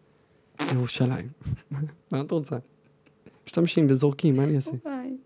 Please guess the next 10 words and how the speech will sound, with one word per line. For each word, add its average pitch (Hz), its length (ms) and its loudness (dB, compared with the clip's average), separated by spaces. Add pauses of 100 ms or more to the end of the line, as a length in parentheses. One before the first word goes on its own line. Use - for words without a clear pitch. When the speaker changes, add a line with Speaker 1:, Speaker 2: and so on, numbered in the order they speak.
(320)
Speaker 2:
מסכנה, 170 760 -8
מקודשת 180 680 -8
ירושלים. 175 800 -10 (1500)
Speaker 1:
<laughs> - 60 -10 (380)
אני, 139 500 4
את - 1200 -14
יודעת, 139 220 6
בתנ"ך 135 600 0
יש, 131 440 -4
אה, 135 40 -4